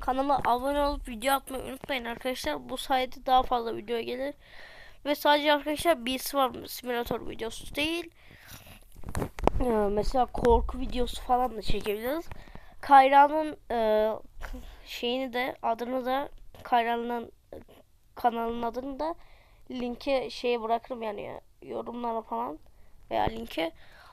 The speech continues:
Ondan sonrasında arkadaşlar ona da abone olmayı tabii ki de unutmayın. Oradan da çünkü birlikte video çekeriz büyük ihtimalle. Sadece benim kanalımdan değil,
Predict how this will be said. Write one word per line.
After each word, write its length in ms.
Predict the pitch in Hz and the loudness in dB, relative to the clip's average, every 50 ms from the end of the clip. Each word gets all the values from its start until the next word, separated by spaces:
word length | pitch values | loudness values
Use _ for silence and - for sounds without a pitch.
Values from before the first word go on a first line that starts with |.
| - - | -2 4
Ondan 180 | 240 269 277 | 6 6 6
sonrasında 340 | 277 - 294 277 - 277 269 | 6 6 2 0 0 0 0
arkadaşlar 400 | 269 269 - 294 285 277 311 320 - | 0 2 2 0 2 2 0 2 4
ona 280 | 247 247 262 269 262 | 4 4 4 4 4
da 100 | 254 - | 4 4
abone 360 | 202 233 240 214 240 247 254 | 4 4 4 2 0 0 2
olmayı 360 | 254 247 240 226 208 - - - - - | 2 0 0 -2 -4 -6 -8 -8 -12 -10
tabii 220 | - - 240 226 | -10 -8 -8 -8
ki 120 | 233 - - | -10 -10 -10
de 60 | - | -10
unutmayın. 680 | - - - 226 240 262 - - - 285 285 294 311 330 - - - - - - - - - - - - - | -8 -6 -4 -4 -2 -4 -4 -4 -6 -6 -6 -8 -10 -12 -16 -18 -18 -20 -20 -20 -20 -20 -20 -20 -14 -4 0
Oradan 380 | 208 226 240 240 247 269 262 | 2 2 4 4 4 2 2
da 60 | 254 247 | 0 -4
çünkü 480 | - - 233 214 214 - 247 240 214 | -4 -4 -4 -4 -4 -4 -4 -4 -4
birlikte 380 | 202 226 214 214 214 - 226 214 | -4 -6 -6 -6 -6 -6 -6 -6
video 240 | 208 208 208 214 208 | -6 -4 -4 -2 2
çekeriz 500 | - - - - - 226 202 208 - - | 6 6 6 6 4 -2 -8 -10 -12 -12
büyük 180 | 220 214 - | -12 -12 -12
ihtimalle. 520 | - - - - 214 220 208 220 254 285 302 - - - - - | -14 -14 -12 -10 -8 -8 -6 -2 0 0 0 0 0 -2 -2 0
Sadece 300 | - 233 226 196 196 196 | 2 2 2 2 -2 -4
benim 120 | 190 190 190 | -4 -4 -6
kanalımdan 500 | - - 220 214 208 202 208 202 190 202 | -4 -4 -4 -2 -2 -2 -4 -6 -6 -6
değil, 120 | 226 - | -6 -6